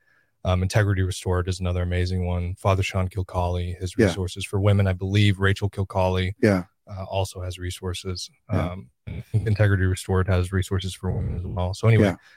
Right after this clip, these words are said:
Speaker 1: what, the one thing we don't wanna do is what happened, which was
Speaker 2: Leave
Speaker 1: no
Speaker 2: people hanging.
Speaker 1: Yeah.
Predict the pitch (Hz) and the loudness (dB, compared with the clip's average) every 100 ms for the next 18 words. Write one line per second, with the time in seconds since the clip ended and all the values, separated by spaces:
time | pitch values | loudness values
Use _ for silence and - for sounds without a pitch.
0 | _ 117 127 110 117 131 143 135 120 131 | _ 2 2 2 4 4 6 4 4 4
1 | 127 117 107 101 98 98 - - 101 98 | 4 4 2 0 0 0 -2 0 2 2
2 | 92 - - _ - 98 107 104 101 92 | -2 -6 -10 _ -2 2 2 2 0 -2
3 | 92 - 98 92 90 - - - _ _ | -6 -4 -2 -2 -2 -6 -8 -12 _ _
4 | _ _ _ _ _ _ _ _ _ 110 | _ _ _ _ _ _ _ _ _ 4
5 | 104 107 104 92 90 87 85 120 104 - | 6 6 4 2 -2 -4 -4 0 2 2